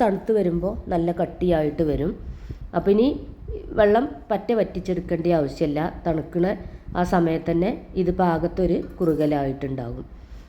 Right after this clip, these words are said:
അപ്പോൾ ഞാനിത് താളിച്ചൊഴിതിന്, ഒഴിച്ചതിന് ശേഷം അടച്ച് വെക്കുകയാണ്. അപ്പോൾ ഞാൻ ഇതിലേക്കുള്ള പൂരിയും കൂടെ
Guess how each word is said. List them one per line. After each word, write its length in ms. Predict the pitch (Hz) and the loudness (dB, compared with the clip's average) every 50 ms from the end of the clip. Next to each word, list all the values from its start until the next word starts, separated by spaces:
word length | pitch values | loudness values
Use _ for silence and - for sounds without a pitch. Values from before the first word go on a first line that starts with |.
| - - - | -18 -8 -2
അപ്പോൾ 140 | - 220 220 226 | 2 4 6 6
ഞാനിത് 320 | 233 226 233 240 233 247 277 294 - - - - - - - - - - - | 6 6 4 4 4 2 0 0 -2 -10 -16 -20 -20 -20 -18 -16 -12 -2 0
താളിച്ചൊഴിതിന്, 580 | 226 220 214 208 214 - 226 214 202 208 214 214 - - | 2 2 2 2 2 2 2 2 2 2 -2 -2 0 2
ഒഴിച്ചതിന് 440 | 208 196 180 185 - 185 185 190 202 202 208 | 4 4 2 2 0 0 2 2 0 2 2
ശേഷം 320 | 185 175 170 - 202 247 320 - - - - 180 | 2 2 0 0 -2 -4 -4 -6 -8 -8 -6 -2
അടച്ച് 300 | 165 156 143 - - 180 156 | -2 -2 -2 -4 -4 -2 -2
വെക്കുകയാണ്. 420 | 143 - - - 147 135 135 131 127 - - - - - - _ _ - - - - - 208 | -2 -2 -4 -4 -4 -4 -4 -6 -8 -10 -12 -16 -16 -18 -20 _ _ -20 -20 -20 -6 -2 -2
അപ്പോൾ 140 | 180 - 220 220 220 | 0 2 4 4 4
ഞാൻ 100 | 214 220 214 | 4 4 2
ഇതിലേക്കുള്ള 560 | 208 196 185 190 190 185 185 214 202 185 185 208 - - - - | 2 2 2 2 0 0 0 0 0 2 2 0 0 -4 -6 -4
പൂരിയും 420 | 185 180 170 170 165 165 165 165 160 165 | 0 0 2 2 2 2 2 2 2 2
കൂടെ 240 | 165 165 160 175 | 2 4 4 2